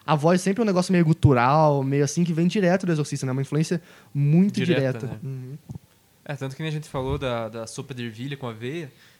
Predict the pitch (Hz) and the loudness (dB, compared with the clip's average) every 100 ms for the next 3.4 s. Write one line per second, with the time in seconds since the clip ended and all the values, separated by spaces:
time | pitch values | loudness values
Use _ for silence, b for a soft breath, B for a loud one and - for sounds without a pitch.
0 | b - 139 196 294 339 294 - 170 151 | b -8 -4 -4 -4 -4 -6 -6 -6 -6
1 | 151 139 127 175 208 - 165 180 - 151 | -4 -4 -4 -4 -6 -6 -4 -4 -6 -8
2 | 135 139 - 135 135 143 147 135 156 196 | -6 -6 -6 -4 -4 -6 -10 -10 -10 -8
3 | 240 165 127 120 | -8 -6 -8 -10